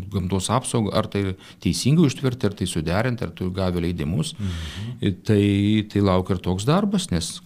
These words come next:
Speaker 1: man atrodo, kad kai, kai kur yra saviveiklos, kai kas sako, nu tai čia nuo tarybinių laikų. Nu, bet čia vėlgi ne visai argumentas, bet vis tiek kažkokie dokumentai turėtų būti. Ir
Speaker 2: Bet
Speaker 1: tai
Speaker 2: iš
Speaker 1: va, tai
Speaker 2: esmės ir
Speaker 1: tvarkom,
Speaker 2: Taip.
Speaker 1: tvarkom, aišku,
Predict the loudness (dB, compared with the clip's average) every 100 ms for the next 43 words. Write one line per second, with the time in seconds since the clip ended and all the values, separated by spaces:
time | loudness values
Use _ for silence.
0 | -12 -6 -4 -4 -2 -2 0 -2 -4 -8
1 | -6 -2 -2 0 -2 0 -2 -2 2 4
2 | 4 2 0 0 0 0 0 2 2 2
3 | 0 0 0 0 2 2 2 2 2 -2
4 | -8 -12 -16 -10 0 2 4 2 2 4
5 | 4 4 4 2 2 2 4 6 6 4
6 | -4 -8 -10 -20 -20 -10 -10 -4 -4 0
7 | 2 2 0 0 0 0 2 4 4 2
8 | 0 -2 -2 -4 -4 -4 -4 -6 -10 -14
9 | -14 -6 2 4 4 4 6 8 8 8
10 | 6 6 4 2 -6 0 4 4 6 6
11 | 6 6 4 4 6